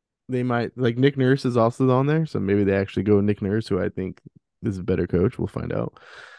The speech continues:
Um, but yeah, like, going back to, like, Doc coaching the Clippers, the thing that Doc had and why we might have held on to him maybe too long is just, like, he was probably the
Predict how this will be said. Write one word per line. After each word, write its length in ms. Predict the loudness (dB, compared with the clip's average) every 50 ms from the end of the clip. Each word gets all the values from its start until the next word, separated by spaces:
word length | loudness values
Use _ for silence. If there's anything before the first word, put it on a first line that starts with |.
| -20 _ _ _ _ -4
Um, 520 | 0 0 2 2 2 0 0 -2 -6 -10 -12 _ _ _ _ _ _ _ _ _ 2
but 120 | 4 6
yeah, 400 | 8 8 8 8 8 6 6 4 4
like, 240 | 4 4 4 4 4
going 260 | 4 6 6 6 6
back 180 | 6 4 6
to, 80 | 6 4
like, 160 | 4 4 4
Doc 320 | 2 4 4 4 4 2 2
coaching 360 | 4 4 4 4 2 -2 -2
the 80 | -2
Clippers, 840 | 2 4 6 6 6 4 2 2 2 2 0 -2 -4 -6 -12 -20 _ _ _ _ _ _ _ _ _ _ _ _ _ _ _ _ _ _ _ _ _ _ _ _ _ _ _ _ _ _ _ _ _ _ -10
the 220 | 2 4 4 6
thing 260 | 6 6 6 6 6
that 200 | 6 6 4 4
Doc 320 | 4 6 6 6 4 2 0
had 560 | 0 2 4 4 4 4 4 2 0 -4 -8 -6 -2
and 160 | -2 0 2
why 140 | 4 4 4
we 140 | 4 4
might 260 | 4 2 2 4 4 4
have 260 | 4 2 0 -4 _ _ _ -2
held 220 | 0 2 2 2
on 180 | 2 0 0 0
to 80 | -2 0
him 260 | 0 0 -2 0 0
maybe 220 | 0 0 0 -2
too 220 | -4 -4 -2 -2 0
long 320 | 0 0 0 0 0 -2
is 180 | -2 -4 -4 -4
just, 180 | -6 -6 -4 -2
like, 180 | -2 -2 -4
he 200 | -4 -2 0 2
was 200 | 2 2 0 -2
probably 560 | -4 -2 0 2 4 4 4 4 2 2 2
the 160 | 2 0 -2